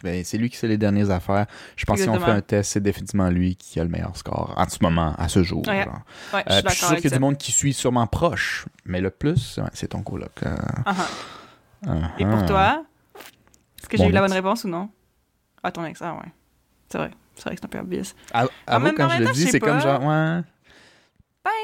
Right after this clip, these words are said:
Speaker 2: non, oui,
Speaker 1: Le pi-,
Speaker 2: c'est vrai.
Speaker 1: non, le, le pi-, le, le pire, c'est que cette, cette personne-là, j'ai pas parlé presque depuis quatre ans.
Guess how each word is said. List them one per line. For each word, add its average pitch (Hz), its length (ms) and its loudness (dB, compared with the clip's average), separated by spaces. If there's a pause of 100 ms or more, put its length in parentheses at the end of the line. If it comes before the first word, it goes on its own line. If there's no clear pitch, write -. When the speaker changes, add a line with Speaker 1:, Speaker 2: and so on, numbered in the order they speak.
Speaker 2:
non, 415 80 0 (160)
oui, 359 60 6
Speaker 1:
Le - 60 4
pi-, 349 100 -6
Speaker 2:
c'est 370 60 -6
vrai. 285 120 -2
Speaker 1:
non, 151 160 2
le, 139 160 2
le 123 100 2
pi-, - 160 -8
le, 131 160 0
le 131 140 0
pire, 233 240 0
c'est 135 160 0
que 147 240 0
cette, - 280 -2
cette - 160 0
personne-là, 113 440 0
j'ai 123 100 0
pas 101 140 -2
parlé 101 280 0
presque - 380 -2
depuis 95 300 -4
quatre - 260 -2
ans. 147 120 -2